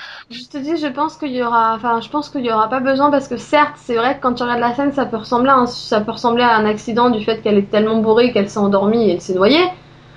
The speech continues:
Le truc, c'est que quand Klaus l'attaque, il est plein de sang.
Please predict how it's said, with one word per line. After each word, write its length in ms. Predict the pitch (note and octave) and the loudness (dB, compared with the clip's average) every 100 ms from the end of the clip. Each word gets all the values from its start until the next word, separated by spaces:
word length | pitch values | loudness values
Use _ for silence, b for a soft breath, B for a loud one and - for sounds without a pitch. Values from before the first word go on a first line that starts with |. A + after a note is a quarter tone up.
| B | B
Le 180 | B3+ C#4 | 4 4
truc, 280 | C4+ F#4 F#4+ | 4 2 2
c'est 260 | - D4 C#4 | 2 0 2
que 200 | D4+ E4 | 0 2
quand 680 | - C4+ B3+ B3 A#3+ A#3 A3+ | 2 4 6 4 4 4 2
Klaus 420 | A3+ B3+ D4+ D4 C4+ | 2 2 2 0 -2
l'attaque, 420 | B3 C4+ D#4+ E4+ - - | 0 2 0 -2 -16 -12
il 160 | A#3 A#3+ | -8 -6
est 180 | C#4 - _ _ | -6 -10 _ _
plein 180 | - C#4+ | 0 0
de 80 | B3+ | 0
sang. 220 | A3+ | -10